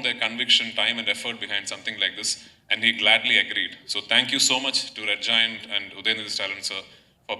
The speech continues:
backing our film and showing faith in us. കണ്ടിപ്പാ, ട്വന്റി എയ്ത്ത് of മാർച്ച്-ക്ക് world over the film will release. Please do watch the film. ഇത് പാത്തിട്ടിരിക്കുമ്പോൾ ഒരു മികപ്പെരിയ വിഷയം നിങ്ങൾ മറന്നിടக்கூடாது. ഇത് വെറും ഒരു കഥ കിടയാത്, ഒരു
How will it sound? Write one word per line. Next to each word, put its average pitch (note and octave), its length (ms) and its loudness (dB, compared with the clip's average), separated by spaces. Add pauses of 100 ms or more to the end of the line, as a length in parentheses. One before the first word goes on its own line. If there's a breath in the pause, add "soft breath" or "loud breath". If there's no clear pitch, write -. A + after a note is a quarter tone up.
backing A#2+ 340 6
our A2 100 0 (100)
film G#2+ 280 -2
and F#2+ 80 -2 (100)
showing G#2+ 220 -4 (100)
faith G#2 220 -2
in F#2+ 120 0
us. - 100 2 (600 loud breath)
കണ്ടിപ്പാ, A#2+ 340 2 (260)
ട്വന്റി A2+ 280 0
എയ്ത്ത് A#2+ 160 -6
of A2+ 120 -12
മാർച്ച്-ക്ക് A2 380 -4 (240)
world B2+ 380 2
over B2+ 260 -2
the G#2 120 -6
film A2 220 -2
will G#2+ 180 -2
release. A#2 280 0 (480 loud breath)
Please C3 300 4
do C3+ 40 0 (120)
watch A2+ 220 2
the A2+ 120 -8
film. A2 180 -2 (600 loud breath)
ഇത് G#2 120 2 (340)
പാത്തിട്ടിരിക്കുമ്പോൾ C3 680 0 (120)
ഒരു G#2 160 -4
മികപ്പെരിയ C#3 400 0 (100)
വിഷയം A#2+ 320 4
നിങ്ങൾ G#2 200 0
മറന്നിടக்கூடாது. G#2+ 640 -2 (680)
ഇത് G#2 140 0 (960 soft breath)
വെറും C3 220 2
ഒരു A2 160 0
കഥ A#2 140 4 (100)
കിടയാത്, G2 340 2 (540)
ഒരു G2 80 -4